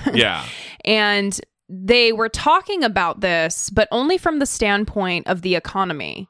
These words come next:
Speaker 1: Like, they kept saying, "Well, the economy's gonna be fine. I'm not worried about the economy."
Speaker 2: Right.
Speaker 1: And the thing is, aren't you worried about the thousands of Americans
Speaker 2: Right.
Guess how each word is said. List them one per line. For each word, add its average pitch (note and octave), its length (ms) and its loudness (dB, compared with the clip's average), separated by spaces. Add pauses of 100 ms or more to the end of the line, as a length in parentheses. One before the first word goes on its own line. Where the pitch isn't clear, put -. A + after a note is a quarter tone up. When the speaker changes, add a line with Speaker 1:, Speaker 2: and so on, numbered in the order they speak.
Speaker 1:
Like, A3 160 2
they A3+ 100 2
kept - 220 -2
saying, A3 240 0
"Well, A3 80 2
the A3+ 140 2
economy's C4 680 -2
gonna G3+ 200 0
be E3+ 180 -8
fine. D#3 600 -8 (380)
I'm A#3 260 2
not A#3 260 0
worried G3+ 280 2
about F#3+ 240 0
the F#3 140 0
economy." D3+ 640 -4
Speaker 2:
Right. G#2+ 320 2 (420)
Speaker 1:
And G#3 500 0 (640)
the A#3+ 100 4
thing D#4 280 0
is, A#3 480 0 (160)
aren't C#4+ 240 2
you D#4+ 140 4
worried B3 500 2
about F#3 360 0
the G3+ 100 0
thousands G#3 1080 -2
of F#3 140 0
Americans F#3 600 0
Speaker 2:
Right. - 500 2